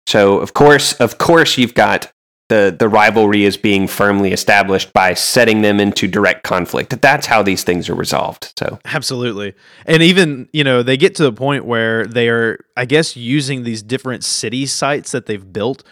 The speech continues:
Speaker 2: So these kids can almost use their powers, like, unchained.
Speaker 1: Yeah.
Speaker 2: And they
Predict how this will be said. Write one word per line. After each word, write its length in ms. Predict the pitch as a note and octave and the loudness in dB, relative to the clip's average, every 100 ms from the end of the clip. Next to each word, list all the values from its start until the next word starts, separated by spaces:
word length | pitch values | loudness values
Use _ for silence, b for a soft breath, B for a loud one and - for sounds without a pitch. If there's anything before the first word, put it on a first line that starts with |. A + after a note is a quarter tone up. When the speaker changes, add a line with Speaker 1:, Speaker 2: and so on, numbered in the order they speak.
| D3 | -14
Speaker 2:
So 140 | C3+ C#3+ | -2 0
these 160 | C#3 | 0
kids 240 | - D3+ C#3+ | 0 -2 0
can 100 | C#3+ | -2
almost 240 | C#3 C3 | -2 -2
use 180 | C#3 B2+ | -2 -2
their 120 | B2 | -2
powers, 400 | G2+ A2+ A#2 A2+ | -2 -2 -2 -2
like, 120 | G#2+ - | -6 -8
unchained. 720 | B2 G#2+ - B2 G#2 F2+ G2 b b | -10 -8 -6 -4 -6 -12 -20 b b
Speaker 1:
Yeah. 240 | G2+ G2+ F#2+ | 0 0 2
Speaker 2:
And 580 | B2+ A#2+ A2+ A2+ - - _ | 0 0 0 -6 -12 -14 _
they 720 | C#3 A2+ C3 C#3 C#3 C3 B2 | -16 -2 2 4 4 2 -2